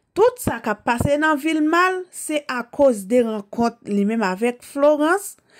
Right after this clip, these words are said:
ke yo pa t dwe janm rankontre. Janm gen yon lyen amitye, poukisa moun yo pa bay blondeti yon brik? Yo tounen yon pèsekisyon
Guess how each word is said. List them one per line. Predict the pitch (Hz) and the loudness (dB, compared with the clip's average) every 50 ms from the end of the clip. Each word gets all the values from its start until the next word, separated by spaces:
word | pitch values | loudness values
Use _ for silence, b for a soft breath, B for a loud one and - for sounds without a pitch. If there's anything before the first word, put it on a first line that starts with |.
| b b b b b | b b b b b
ke | _ - 339 - | _ 0 2 4
yo | 302 - 285 | 4 4 2
pa | - - 269 240 | 2 -4 -4 -4
t | 208 202 | -4 -6
dwe | 202 220 247 247 240 - | -2 0 0 0 0 -2
janm | - 196 175 - 233 240 247 233 208 208 | -8 -12 -10 -6 -6 -2 -2 -2 0 0
rankontre. | 226 233 233 - 220 196 185 _ - 196 196 214 220 220 - b b b b b b b | -2 -2 -4 -4 -6 -6 -4 _ -6 -4 -2 -4 -4 -4 -6 b b b b b b b
Janm | 190 190 180 - 311 320 311 294 269 220 | -6 -6 -4 -4 -4 -2 0 -2 -2 0
gen | 247 254 262 254 _ _ | 0 -2 -2 -2 _ _
yon | - 226 226 220 208 202 202 | -4 -4 -2 -2 -2 -2 -2
lyen | 202 208 220 240 262 269 - _ _ | -2 -2 -2 -2 -2 -2 -6 _ _
amitye, | - 254 226 208 202 208 196 190 - - - - 233 240 - - _ _ _ _ _ _ _ _ _ _ _ _ _ _ _ _ _ b b b b b b b b b | -4 -2 -2 -2 -2 -4 -6 -6 -10 -12 -14 -8 -6 -6 -6 -6 _ _ _ _ _ _ _ _ _ _ _ _ _ _ _ _ _ b b b b b b b b b
poukisa | - 427 453 440 - 453 415 - - - - - 311 294 - - | -6 -4 -4 0 2 2 2 2 0 -2 -4 -2 -2 -2 -4 -4
moun | - 220 233 254 269 254 240 | -6 -2 0 2 2 2 4
yo | 247 247 240 | 2 2 0
pa | 247 247 196 190 | 0 -6 -6 -4
bay | 190 226 226 233 220 | -2 0 0 0 -2
blondeti | 185 190 226 233 233 214 214 202 202 - 208 208 202 | -2 -4 -2 -2 0 0 -2 -2 -4 -4 -4 -2 -2
yon | 190 180 175 | -2 -2 -4
brik? | 185 196 214 233 - - _ - - - - _ _ _ _ _ _ _ _ _ _ _ _ _ | -6 -4 -2 -2 -4 -4 _ -20 -20 -20 -20 _ _ _ _ _ _ _ _ _ _ _ _ _
Yo | 175 170 185 233 311 403 | -8 -2 0 2 2 2
tounen | 392 - 403 381 311 285 294 294 285 | 4 4 4 4 4 2 2 2 2
yon | 277 269 269 | 0 -2 -4
pèsekisyon | - 233 220 - - - 320 320 311 - 269 240 - - - 214 214 220 226 247 | -6 -8 -8 -8 -6 -6 -10 -8 -6 -8 -8 -8 -8 -10 -8 -6 -6 -6 -6 -8